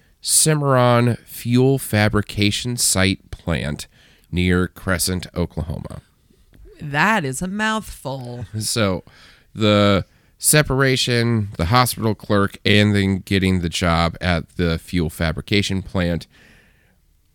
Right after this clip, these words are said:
Speaker 1: all happened in nineteen seventy-two. So, pretty big year for her.
Speaker 2: Wow. Big year.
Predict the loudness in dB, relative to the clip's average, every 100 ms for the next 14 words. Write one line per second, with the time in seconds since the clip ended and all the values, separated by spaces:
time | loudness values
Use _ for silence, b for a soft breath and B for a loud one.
0 | _ 2 2 4 2 2 -2 -2 -2 -4
1 | -4 -6 -4 -4 -4 -6 -10 -12 -8 -4
2 | -4 -4 -6 -4 -4 -2 0 2 2 0
3 | 0 -2 -4 -6 -8 -12 -6 -6 -4 -6
4 | -6 -8